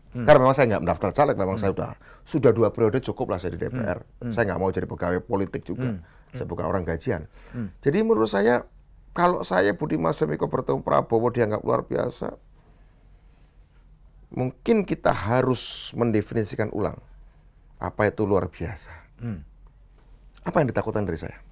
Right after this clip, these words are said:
Speaker 1: Hmm.
Speaker 2: Kenapa
Speaker 1: Reaksi
Speaker 2: dua, dua, dua puluh tujuh Juli kita bisa dua puluh tujuh Juli, se-,
Speaker 1: Ah.
Speaker 2: seusia dua puluh enam tahun,
Speaker 1: Ah.
Speaker 2: uang aja saya pun paling cuma ada sepuluh ribu di dompet,
Speaker 1: <laughs>
Speaker 2: ya toh? Terus kenapa waktu itu Orde Baru nggak saya serius? Itu pun hari ini saya pun dianggap saya, saya serius.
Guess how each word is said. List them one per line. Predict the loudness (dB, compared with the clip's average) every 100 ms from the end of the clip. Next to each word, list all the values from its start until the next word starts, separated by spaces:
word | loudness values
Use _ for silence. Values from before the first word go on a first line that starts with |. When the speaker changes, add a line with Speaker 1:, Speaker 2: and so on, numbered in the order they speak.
| -14
Speaker 1:
Hmm. | -12 -12 -14 -20 -20 -20 -20 -20 -20 -20 -20 -20 -20 -20 -20 -20
Speaker 2:
Kenapa | 6 8 8 4
Speaker 1:
Reaksi | 0 4
Speaker 2:
dua, | 8 8 4 4
dua, | 8 10 8
dua | 6 4
puluh | 4 4
tujuh |
Juli | 6 8
kita | 8
bisa | 8 6
dua | 6 2
puluh |
tujuh | 2
Juli, | 2 0 0
se-, | 0
Speaker 1:
Ah. | 0 -4 -16 -10
Speaker 2:
seusia | 0 2 4
dua | 4 2
puluh | 2 0
enam | 2
tahun, | 4 4 0
Speaker 1:
Ah. | -8 -10 -10 -14 -4
Speaker 2:
uang | 4 6 6
aja | 4 4
saya | 4 2
pun | 2 0 2
paling | 2
cuma | 4 4
ada | 4 2
sepuluh | 0 -2
ribu | -2 -2
di |
dompet, | -2 -2 -2 -6 -6 -10 -8
Speaker 1:
<laughs> | -8 -8 2
Speaker 2:
ya | 4 4
toh? | 2 -10 -20 -20 -12
Terus | -4
kenapa | 0 4 4 2
waktu | 2 2
itu | 4
Orde | 2 0
Baru | 2 2
nggak | 2 0 -2
saya | -4
serius? | -2 -4 -6 -10 -20 _ -20 -20 -20 -20 -20 _ -20 -20 -20 -20 -20 -20 -20 -20
Itu | -6 -4
pun | 4 10
hari | 12 12
ini | 10
saya | 8
pun | 4 6
dianggap | 10 10 10
saya, | 6 -2 -2
saya | 2 4
serius. | 4 0 -2